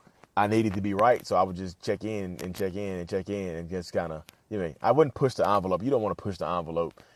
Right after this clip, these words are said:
and make yourself right 'cause it doesn't feel as good. But that's it right there. But yeah, I'm gonna cut this thing short.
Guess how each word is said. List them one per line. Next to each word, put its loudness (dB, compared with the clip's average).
and -4
make 0
yourself -4
right 2
'cause -6
it 0
doesn't -4
feel -2
as -8
good. -10
But -4
that's -10
it -10
right -8
there. -14
But -6
yeah, 8
I'm 10
gonna 2
cut -2
this -8
thing -4
short. -4